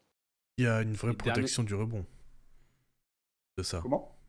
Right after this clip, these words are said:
Speaker 1: Il y a une vraie protection du rebond avec
Speaker 3: Ah
Speaker 1: le
Speaker 3: bah oui, oui,
Speaker 1: box-out,
Speaker 3: oui.
Speaker 1: euh.
Speaker 3: Bah, de toute façon, le, la culture du rebond à New York, euh, depuis l'arrivée de Thibodeau, c'est, c'est quelque chose, hein, qu'il soit défensif ou offensif, euh, tu laisses pas un rebond à l'adversaire, quoi.
Speaker 1: Ouais, comme on disait plus tôt, c'est le jeu des, de la bataille des possessions.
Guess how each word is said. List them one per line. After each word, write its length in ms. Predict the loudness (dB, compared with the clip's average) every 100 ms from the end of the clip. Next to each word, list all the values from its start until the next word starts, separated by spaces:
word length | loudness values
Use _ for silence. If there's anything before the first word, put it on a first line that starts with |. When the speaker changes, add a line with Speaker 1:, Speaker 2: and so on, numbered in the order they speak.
| -6
Speaker 1:
Il 60 |
y 20 | -2
a 40 |
une 60 | 0
vraie 160 | 2
protection 520 | 2 2 2 2 2 2
du 120 | 2
rebond 320 | 0 2 2
avec 120 | 2
Speaker 3:
Ah 20 | 4
Speaker 1:
le 60 |
Speaker 3:
bah 100 | 8
oui, 140 | 10 10
oui, 40 |
Speaker 1:
box-out, 180 | 10 8
Speaker 3:
oui. 160 | 8 6
Speaker 1:
euh. 140 | 4
Speaker 3:
Bah, 100 | 6
de 60 | 10
toute 80 | 8
façon, 240 | 8 8
le, 300 | 10 10 8
la 160 | 8 6
culture 500 | 6 0 2 6 6
du 140 | 6
rebond 560 | 2 4 2 4 4 4
à 80 | 4
New 120 | 4
York, 300 | 4 2 0
euh, 100 | 2
depuis 220 | 2 4
l'arrivée 220 | 4 4
de 40 | 2
Thibodeau, 380 | 0 4 8 8
c'est, 480 | 8 2 2 0 -2 _ _ _ _ _ _ _ _
c'est 200 | 2 6
quelque 260 | 6 8 8
chose, 200 | 8 6
hein, 80 |
qu'il 120 | 2 2
soit 120 | 4
défensif 520 | 4 4 2 2 4
ou 60 | 4
offensif, 520 | 4 2 2 2 4
euh, 280 | 6 6 2 -8 -12 -20 -20 _ 6
tu 80 | 8
laisses 160 | 8
pas 120 | 6
un 60 | 6
rebond 260 | 8 8 6
à 40 |
l'adversaire, 420 | 6 4 4 -2
quoi. 160 | -2 -4
Speaker 1:
Ouais, 100 | -4
comme 200 | 0 0
on 60 | 2
disait 200 | 0 -2
plus 160 | -2
tôt, 140 | 4 4
c'est 160 | 4
le 80 | 0
jeu 140 | 0 -2
des, 480 | 0 0 2 0
de 140 | -2 -2
la 100 | -2
bataille 280 | -2 -2 -2
des 120 | -2
possessions. 440 | -4 -4 -4 -6